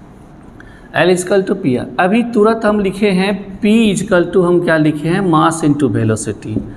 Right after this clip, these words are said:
तो L equal to जब यहाँ P के बदले लिखिएगा तो एम वी into क्या हो जाएगा? आर। एम क्या है? इस चीज़ को भी आप जानते हैं, एम क्या है मेरा? मास, और V क्या है मेरा?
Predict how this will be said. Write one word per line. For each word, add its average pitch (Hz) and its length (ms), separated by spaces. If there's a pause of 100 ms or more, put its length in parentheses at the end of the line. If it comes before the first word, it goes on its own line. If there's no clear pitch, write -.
(320)
तो 180 260
L 202 160
equal 202 320
to 208 60
जब 196 180
यहाँ 180 320
P 196 180
के 190 80
बदले 175 320
लिखिएगा 151 480
तो 143 140
एम 180 380
वी 170 640
into 151 340
क्या 139 140
हो 120 180
जाएगा? 120 220
आर। - 960
एम 208 220
क्या 208 260
है? 214 400
इस 156 200
चीज़ 180 200
को 190 140
भी 196 160
आप 190 180
जानते 185 440
हैं, 180 500 (120)
एम 180 300
क्या 202 180
है 190 120
मेरा? 185 340
मास, 165 760 (120)
और 135 120
V 143 400
क्या 196 160
है 190 140
मेरा? 190 560